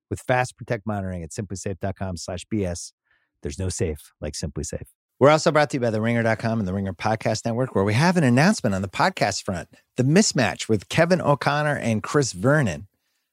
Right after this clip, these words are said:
a podcast that has been a staple of the Ringer N B A show for the last four years. It is moving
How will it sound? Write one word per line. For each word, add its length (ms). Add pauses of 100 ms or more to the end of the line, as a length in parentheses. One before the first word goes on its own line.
(120)
a 80
podcast 500
that 100
has 120
been 180
a 60
staple 600
of 140
the 120
Ringer 340
N 140
B 160
A 100
show 240
for 140
the 100
last 300
four 160
years. 300
It 100
is 120
moving 480